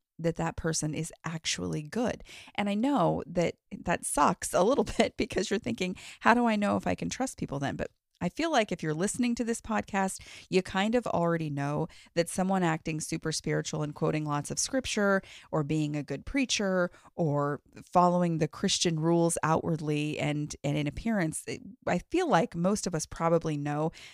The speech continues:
that that's not necessarily something that can be trusted. I feel like we've probably experienced that because most of us,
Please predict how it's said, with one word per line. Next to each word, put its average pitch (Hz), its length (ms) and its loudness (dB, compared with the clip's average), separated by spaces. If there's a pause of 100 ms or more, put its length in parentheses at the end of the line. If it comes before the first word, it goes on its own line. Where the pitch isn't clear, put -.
(200)
that 185 180 4
that's 170 240 2
not 165 280 2
necessarily 151 760 -2
something 147 560 -2 (400)
that 151 240 2
can 147 240 -2
be 139 140 -2
trusted. - 560 -4 (280)
I - 80 -2
feel 156 180 2
like 143 320 0
we've 143 420 -6
probably 139 440 -2
experienced 139 640 -6
that 120 180 -2
because 151 260 -6
most 147 420 -2
of 143 160 -4
us, 143 340 0